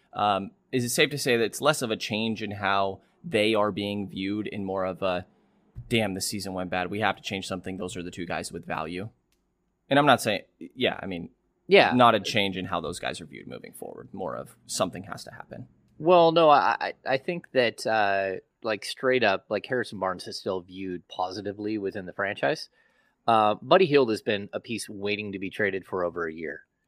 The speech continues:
Speaker 2: And they thought they had him traded right before the season started. And he still brings value. He still brings what he does. Um, a-, and I think there are other teams around the league that look at him and go, "My goodness, like,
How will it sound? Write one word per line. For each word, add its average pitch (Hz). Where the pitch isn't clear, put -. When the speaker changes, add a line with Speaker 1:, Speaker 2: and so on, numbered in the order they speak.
Speaker 2:
And 95
they 107
thought 110
they 107
had 110
him 113
traded 104
right 110
before -
the 90
season 110
started. 95
And 92
he 151
still 202
brings 147
value. 101
He 117
still 147
brings 107
what 95
he 95
does. 85
Um, 87
a-, 110
and 107
I 104
think 113
there 104
are 90
other 104
teams 104
around 98
the 82
league 98
that 95
look 90
at 95
him 101
and 90
go, 87
"My 101
goodness, 78
like, 85